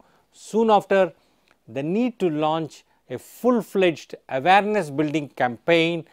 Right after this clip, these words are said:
for human rights became clear, and this was followed thereafter by the realization that victim rehabilitation was also essential.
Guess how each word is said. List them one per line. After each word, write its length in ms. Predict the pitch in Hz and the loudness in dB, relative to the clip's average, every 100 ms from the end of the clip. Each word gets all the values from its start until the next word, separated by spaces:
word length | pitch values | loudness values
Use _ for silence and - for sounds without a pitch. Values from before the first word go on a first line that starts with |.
| _ _ | _ _
for 160 | 143 | -2
human 360 | 131 180 175 165 | -2 -2 -4 -2
rights 340 | 147 151 139 | 0 0 -2
became 480 | 113 123 135 123 107 - | -12 -12 -8 -8 -10 -10
clear, 440 | 175 196 196 196 - _ _ - | -2 2 4 2 -2 _ _ -14
and 220 | 117 101 | -12 -10
this 180 | 139 - | -10 -6
was 160 | 160 | -6
followed 600 | - 143 131 131 131 131 120 _ _ _ _ _ _ _ _ _ | -4 -2 0 0 0 -2 -6 _ _ _ _ _ _ _ _ _
thereafter 720 | 104 139 147 143 - 120 113 107 _ _ _ _ _ 98 | -4 4 4 4 -2 -4 -4 -8 _ _ _ _ _ -10
by 200 | 110 110 | -6 -6
the 160 | 104 98 | -8 -8
realization 840 | 104 127 131 127 156 160 170 139 | -6 -2 -2 0 0 -2 -6 -6
that 240 | 117 113 - _ _ _ _ | -4 -4 -6 _ _ _ _
victim 520 | - 127 _ - 156 135 | -10 -10 _ -10 -8 -6
rehabilitation 1120 | 117 110 117 104 110 104 113 107 - 113 104 _ _ _ | -8 -8 -8 -6 -8 -8 -10 -12 -12 -16 -18 _ _ _
was 160 | 101 101 | -14 -12
also 400 | 98 - 117 - | -14 -14 -16 -16
essential. 800 | - 120 - 160 - - 120 - | -16 -12 -8 -6 -8 -10 -12 -12